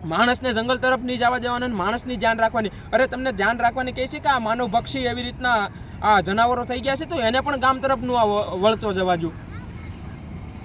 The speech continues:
તમે કે, કેટલી વાર એક્શન લીધું? અરે, કાંઈ પણ એવી રીતનું થાય છે. દીપડાને, દીપડો માનવભક્ષી, વધુમાં વધુ ગીર વિસ્તારમાં આ જ બને છે કે દીપડો જ, સિંહના અમારે કોઈ દી ફરિયાદ જ હોય નહીં.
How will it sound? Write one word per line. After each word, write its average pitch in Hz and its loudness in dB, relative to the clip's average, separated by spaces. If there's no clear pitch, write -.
તમે 240 2
કે, 269 2
કેટલી 320 2
વાર 302 4
એક્શન 262 0
લીધું? 220 -6
અરે, 254 4
કાંઈ 294 4
પણ 302 -4
એવી 285 -2
રીતનું 262 -6
થાય 254 2
છે. 262 -6
દીપડાને, 254 -2
દીપડો 262 -4
માનવભક્ષી, 254 -2
વધુમાં 262 0
વધુ 247 -4
ગીર 240 -6
વિસ્તારમાં 262 -2
આ 277 6
જ - 0
બને 254 -2
છે 247 -6
કે 240 -6
દીપડો 262 0
જ, 254 0
સિંહના 269 0
અમારે 269 2
કોઈ 262 -4
દી 269 -6
ફરિયાદ 262 0
જ 240 0
હોય 226 0
નહીં. 190 -4